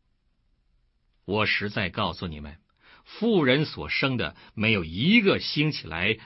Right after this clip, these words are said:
大过施浸者约翰的。然而，在诸天的国里，最小的比他还大。可是，从施浸者约翰的日子直到现在，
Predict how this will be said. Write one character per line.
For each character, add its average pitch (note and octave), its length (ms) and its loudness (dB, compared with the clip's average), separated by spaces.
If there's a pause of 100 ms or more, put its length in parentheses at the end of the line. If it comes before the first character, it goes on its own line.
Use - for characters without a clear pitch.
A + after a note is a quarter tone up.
大 G#2+ 360 8
过 G#2 280 -4
施 - 400 0
浸 A2+ 200 -4
者 - 180 -12
约 F#2 240 -10
翰 D#2+ 300 -8
的。 - 120 -20 (1300)
然 E2+ 220 -2
而， - 240 -10 (220)
在 G#2+ 240 0
诸 D#3 420 4
天 C#3+ 240 0
的 B2+ 100 2
国 B2+ 240 2
里， G2+ 180 2
最 A3+ 320 2
小 E2+ 380 -6
的 A2 220 -6 (160)
比 C#2+ 220 -10
他 C#3 420 2
还 - 240 -10
大。 - 260 -10 (1500)
可 - 180 -6
是， E2 300 -2 (240)
从 B2 220 -4
施 F#3+ 280 4
浸 E3+ 200 4
者 F2 160 -2
约 F3 340 6
翰 D#3+ 260 4
的 A#2+ 80 2
日 C#3+ 180 0
子 F#2+ 200 -6
直 E3 400 2
到 C3 200 -2
现 F#2 280 -2
在， E2+ 280 -8